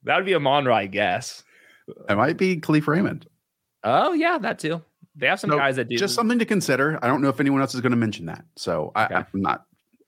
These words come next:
Speaker 2: you know, just throwing it out there. Okay. Rachaad White is next. Uh, it has been pretty brutal recently for Rachaad White. Uh, coming out of the bye week, they took more work away from him. Um,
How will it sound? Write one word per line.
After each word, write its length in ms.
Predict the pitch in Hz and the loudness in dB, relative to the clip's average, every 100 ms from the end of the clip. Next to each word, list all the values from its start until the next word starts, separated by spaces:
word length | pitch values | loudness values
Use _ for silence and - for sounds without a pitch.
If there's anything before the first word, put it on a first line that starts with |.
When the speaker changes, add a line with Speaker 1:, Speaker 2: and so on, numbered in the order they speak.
| _ _ - - | _ _ -10 -2
Speaker 2:
you 100 | 127 | 0
know, 120 | 110 - | 0 -4
just 180 | - - | -10 -2
throwing 180 | 151 139 | 0 2
it 60 | |
out 160 | - - | 0 -4
there. 160 | - - | -18 -8
Okay. 200 | 120 - - _ - - - _ _ _ - | -6 -6 -10 _ -20 -20 -20 _ _ _ -6
Rachaad 260 | 117 143 139 | 0 0 2
White 300 | 95 - - _ | 2 0 -4 _
is 180 | 110 95 | -4 0
next. 380 | 98 80 - - 101 | 0 0 -4 -4 0
Uh, 180 | 95 - | 2 2
it 140 | 131 135 | 0 2
has 180 | 143 | 0
been 160 | 117 101 | 2 0
pretty 540 | - 156 147 135 127 - | 0 0 2 2 0 -6
brutal 640 | 101 104 120 95 80 - - | -6 0 2 2 0 -4 -2
recently 440 | 98 - 82 85 | -2 -2 -4 -6
for 240 | - 101 | -2 -2
Rachaad 360 | 92 92 87 87 | 0 0 0 0
White. 280 | 87 87 - - | 0 -2 -2 -2
Uh, 160 | 85 - | -2 -4
coming 220 | - 113 101 | -2 0 2
out 100 | 90 | 0
of 60 | |
the 20 | |
bye 180 | 87 101 | 0 2
week, 340 | 113 113 117 - | 2 0 -2 -6
they 120 | 85 | -6
took 300 | - 104 - | -2 -4 -4
more 360 | 98 92 107 113 | -4 0 2 4
work 340 | 107 123 120 - - _ _ _ _ _ - | 2 0 -4 -20 -20 _ _ _ _ _ -2
away 280 | 92 107 | 2 2
from 200 | 117 139 | 2 2
him. 240 | 135 151 151 _ _ _ 95 | 2 0 -4 _ _ _ -2
Um, 280 | 95 87 | 0 0